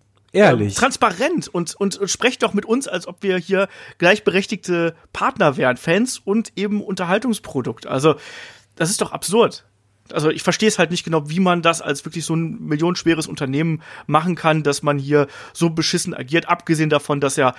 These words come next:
Speaker 2: wirklich auch nach wie vor, äh, ein Roman Reigns noch in den, äh, auf den, auf den Postern aufgetaucht ist, dass Roman Reigns, ähm, bis kurz vor Schluss auch wirklich noch beworben worden ist. The Miz hat man erst kurz vorher quasi rausgenommen.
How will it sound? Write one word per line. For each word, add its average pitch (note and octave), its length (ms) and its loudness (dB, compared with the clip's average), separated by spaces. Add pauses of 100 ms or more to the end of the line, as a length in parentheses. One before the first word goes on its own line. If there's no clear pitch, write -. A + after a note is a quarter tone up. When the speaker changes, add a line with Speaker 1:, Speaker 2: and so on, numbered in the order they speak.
(260)
Speaker 2:
wirklich F3 340 -2
auch D#3 200 4 (260)
nach F3+ 240 2
wie E3+ 80 0
vor, F#3+ 480 4
äh, D#3 220 8
ein E3 140 2
Roman E3 280 4
Reigns F3+ 320 2
noch F3+ 160 -4
in E3 140 -4
den, D#3 240 -2
äh, D3 160 -4 (100)
auf - 80 -14
den, C#3+ 240 -6
auf - 100 -14
den - 200 -10
Postern A3+ 420 2
aufgetaucht F3 600 0
ist, D3+ 100 -6
dass C#3+ 160 -2
Roman D#3+ 260 2
Reigns, D#3 320 0 (380)
ähm, D#3 280 0
bis E3 280 -4
kurz G#3+ 180 2
vor F3+ 140 -2
Schluss F#3 240 0
auch D3+ 140 -6
wirklich F3 280 -8
noch E3 80 -6
beworben E3 500 2
worden D#3+ 280 4
ist. - 240 -4 (180)
The D#3 140 2
Miz E3+ 320 4
hat F3+ 120 -2
man E3 120 -2
erst D#3 160 -8
kurz E3 200 -4
vorher A#3+ 300 0
quasi F3+ 320 -2
rausgenommen. D#3 500 -2